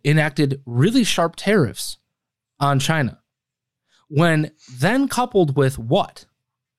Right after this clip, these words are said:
covid nineteen did what to our supply chain?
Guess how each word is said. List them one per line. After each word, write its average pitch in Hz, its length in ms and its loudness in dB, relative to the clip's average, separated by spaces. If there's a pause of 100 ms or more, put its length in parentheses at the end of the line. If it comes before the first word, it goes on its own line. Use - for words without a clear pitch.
(460)
covid 135 260 0
nineteen 123 520 -4 (840)
did 165 240 2
what 117 680 -2 (800)
to 143 120 2
our 139 120 2
supply 120 400 -2
chain? - 320 -10